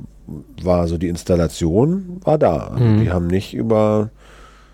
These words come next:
Speaker 1: Ausfälle oder sowas geklagt. Also nach dem Motto, geht dann immer nicht oder geht nie oder so, sondern die waren da alle so ganz happy.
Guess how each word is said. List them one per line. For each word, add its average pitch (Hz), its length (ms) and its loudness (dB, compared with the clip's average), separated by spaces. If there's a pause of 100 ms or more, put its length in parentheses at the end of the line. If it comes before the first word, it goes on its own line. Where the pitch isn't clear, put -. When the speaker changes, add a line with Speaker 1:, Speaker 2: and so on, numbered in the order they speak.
(600)
Speaker 1:
Ausfälle 82 540 0
oder 67 200 -4
sowas 65 280 -8
geklagt. - 640 -8
Also 69 160 -4
nach 67 140 -6
dem - 140 -6
Motto, 71 280 -4
geht 76 240 -2
dann 78 120 2
immer 71 220 -2
nicht 73 420 -6
oder - 240 -4
geht 67 240 -8
nie 82 300 2
oder 78 240 0
so, 78 140 -4
sondern 78 300 0
die 78 160 2
waren 80 160 0
da 87 80 0
alle 85 160 0
so 87 100 0
ganz 87 280 -2
happy. - 260 -10